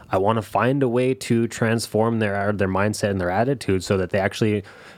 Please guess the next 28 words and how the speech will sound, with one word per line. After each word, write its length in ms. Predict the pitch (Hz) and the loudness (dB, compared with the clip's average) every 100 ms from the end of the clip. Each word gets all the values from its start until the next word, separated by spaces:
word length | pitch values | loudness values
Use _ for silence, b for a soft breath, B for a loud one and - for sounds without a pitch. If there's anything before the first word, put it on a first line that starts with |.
| - | -2
in 160 | 110 | 0
my 240 | 104 101 101 | 2 0 2
hopes 340 | - 127 - | 2 0 0
and 140 | 104 92 | -2 2
prayers, 320 | 104 107 95 | 0 2 2
they 80 | 113 | 0
actually 280 | 131 - | 0 0
do 140 | 131 175 | 2 2
love 220 | 147 95 | 0 0
it 80 | 95 | 0
and 160 | 95 92 | 0 0
enjoy 380 | 92 92 92 | 0 2 0
it, 60 | 90 | 0
and 120 | 95 | 0
they 100 | 113 | 0
get 260 | 117 123 101 | 0 -2 0
longer 580 | 95 87 87 104 107 104 | -2 0 0 0 0 -2
term 260 | - 107 | 0 -2
success 440 | 101 107 - 98 - | -2 -4 -2 -2 -2
and 40 | |
results 320 | 92 87 98 | -2 0 -2
from 220 | - 90 87 | -2 -4 -2
it. 60 | |
So 120 | - | -2
I 40 | 90 | 0
like 240 | 98 - | -2 -2
your 80 | 95 | -4
takeaways. 640 | - 90 - 85 85 - | -2 -4 -2 -4 -4 -8